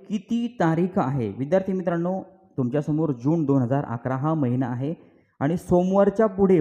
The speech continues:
पहिली तारीख कोणती आहे? तर सोमवारच्या पुढे पहिली तारीख सहा आहे, म्हणजे पहिल्या सोमवारी सहा तारीख येते, म्हणून पाचव्या प्रश्नाचं उत्तर पर्याय क्रमांक चार,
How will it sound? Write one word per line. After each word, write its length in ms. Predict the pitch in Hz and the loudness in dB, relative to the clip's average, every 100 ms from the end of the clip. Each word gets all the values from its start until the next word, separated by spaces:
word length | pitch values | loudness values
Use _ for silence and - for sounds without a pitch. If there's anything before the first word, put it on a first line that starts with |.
| - | 2
पहिली 380 | 175 170 180 | 2 2 2
तारीख 300 | 208 175 170 | 2 2 2
कोणती 380 | 180 160 151 143 | 0 2 2 2
आहे? 180 | 151 143 147 | 0 0 -2
तर 100 | 156 | -6
सोमवारच्या 560 | - 135 131 143 139 160 | -2 0 2 0 0 0
पुढे 240 | 143 156 | 0 0
पहिली 340 | 160 139 139 151 | 2 0 2 -2
तारीख 240 | 113 139 | -4 -4
सहा 240 | - 143 147 139 | -2 -2 0 -2
आहे, 240 | 135 151 | -2 -2
म्हणजे 300 | 147 117 131 | -2 -2 -2
पहिल्या 380 | 147 147 147 170 | 0 0 2 0
सोमवारी 500 | 165 135 123 127 156 | 0 0 2 0 0
सहा 280 | - 143 156 165 | -4 -2 0 0
तारीख 280 | 156 165 | 0 0
येते, 240 | 151 156 190 - - _ _ _ | -2 -2 -6 -6 -20 _ _ _
म्हणून 360 | 139 196 156 151 | 2 4 4 2
पाचव्या 440 | 147 135 131 175 | 2 0 2 0
प्रश्नाचं 580 | 165 151 156 139 147 147 - _ _ _ | 0 0 0 0 -2 -4 -8 _ _ _
उत्तर 340 | 143 - 123 123 | -10 2 2 4
पर्याय 300 | - 123 147 | 2 2 2
क्रमांक 400 | 147 131 131 139 | 0 0 -2 -6
चार, 320 | - 120 123 | -2 0 0